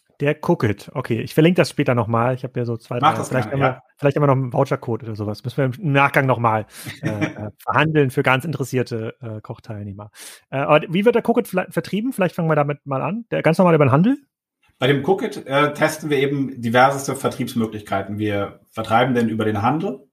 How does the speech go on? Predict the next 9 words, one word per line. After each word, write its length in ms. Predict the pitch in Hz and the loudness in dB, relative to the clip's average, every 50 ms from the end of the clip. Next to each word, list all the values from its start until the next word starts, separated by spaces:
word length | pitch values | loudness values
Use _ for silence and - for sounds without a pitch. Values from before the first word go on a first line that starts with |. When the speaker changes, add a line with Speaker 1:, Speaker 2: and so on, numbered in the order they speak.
| _ _ _ _ _ _ | _ _ _ _ _ _
Speaker 2:
Wir 140 | - 123 123 | -2 -2 -2
vertreiben 520 | 120 - 127 - 120 123 127 135 135 131 117 | 0 0 -2 0 2 2 2 4 2 2 2
den 140 | 120 117 | 2 0
auch 460 | 104 101 110 123 156 190 - - - _ _ _ _ _ _ _ _ - | 0 2 2 2 2 2 -2 -8 -16 _ _ _ _ _ _ _ _ -4
über, 540 | 135 127 120 127 123 120 120 120 120 120 - | -4 0 4 6 6 6 6 6 4 2 2
ähm, 400 | 120 110 107 110 110 110 107 - | 0 0 0 0 0 -2 -4 -6
unsere 600 | - 120 123 127 123 127 117 117 113 110 110 - | -4 -2 -2 0 0 0 0 2 2 2 2 2
eigenen 320 | 110 117 127 160 165 165 160 | 2 2 2 2 0 -2 0
Plattformen, 540 | 160 160 160 - - 185 185 226 254 - | 0 -2 -2 -2 -4 -4 -4 -4 -4 -8